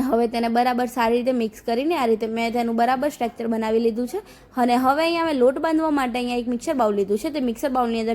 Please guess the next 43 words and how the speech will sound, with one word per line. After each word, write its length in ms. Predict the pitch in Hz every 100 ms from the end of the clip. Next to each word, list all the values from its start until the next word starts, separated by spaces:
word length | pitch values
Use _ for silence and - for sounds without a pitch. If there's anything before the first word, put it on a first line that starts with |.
| 233
મેઝરમેન્ટના 480 | 226 240 247 247 240
માપ 180 | 233 226
પ્રમાણે 280 | 262 311 330 254
બીજો 200 | 220 - 233
એક 120 | -
કપ 140 | 277 240
જેટલો 240 | 247 247 233 - - - 262
મેદો 180 | 277 311
એડ 160 | 220 208
કરી 160 | 208 202 208
લઈશું 340 | 202 - 359 233
અને 80 | 240 247
હવે 180 | 277 330 320
તેની 240 | 320 311
અંદર 240 | 285 269 247
ટેસ્ટ 260 | 247 254 - 247
પ્રમાણે 300 | 240 240 240
મીઠું 340 | 254 - 330 - - - 240 262
અને 80 | 240 233
એક 160 | 330 - 339
પિંચ 240 | 311 302 254
જેટલી 260 | 233 254 226
હિંગ 160 | 269 294 220
એડ 100 | 208 214
કરી 180 | 247 277
તેને 160 | 254 233 -
સારી 300 | 226 240 285
રીતે 160 | 277 285 240
મિક્સ 200 | 214 -
કરી 180 | 202 202 196
લઈશું. 340 | 202 - 370 - - - - 233
અહીંયા 260 | 247 240
તમે 180 | 247 247 247
હિંગ 160 | 254 254
ન 40 | 233
એડ 260 | 247 262 269 277
કરવી 220 | 269 294
હોય 100 | 285
તો 80 | 294
તમે 180 | 294 269
હિંગને 240 | 240 226 214 -
સ્કીપ 200 | 226 214
પણ 120 | 247